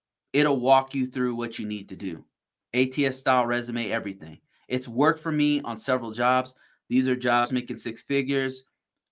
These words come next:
working from home. And you could literally download that sample resume right now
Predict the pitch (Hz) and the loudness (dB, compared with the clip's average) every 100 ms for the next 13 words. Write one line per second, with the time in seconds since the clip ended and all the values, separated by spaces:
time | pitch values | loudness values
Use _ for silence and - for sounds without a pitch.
0 | _ 117 120 123 110 110 104 90 - _ | _ -2 -2 -2 -8 -6 -6 -8 -12 _
1 | _ _ _ _ _ _ _ _ _ - | _ _ _ _ _ _ _ _ _ -10
2 | 113 120 127 104 117 127 123 120 117 117 | -2 -2 -2 -4 0 2 0 -2 -4 -4
3 | 113 110 107 104 - - 127 127 139 127 | -2 -4 -2 -4 -2 0 0 0 -2 -2
4 | 123 117 107 101 98 131 127 113 117 | -2 -2 -4 -2 -2 0 -2 -2 -4